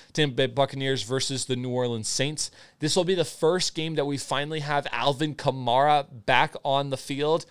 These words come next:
I think that will make the ultimate difference. Both these defenses have been fairly strong, and I think this will ultimately be a fairly low-scoring game.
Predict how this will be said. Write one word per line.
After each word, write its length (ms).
I 60
think 240
that 240
will 140
make 240
the 120
ultimate 380
difference. 400
Both 300
these 200
defenses 640
have 180
been 140
fairly 580
strong, 340
and 80
I 60
think 220
this 260
will 160
ultimately 540
be 160
a 140
fairly 500
low-scoring 800
game. 340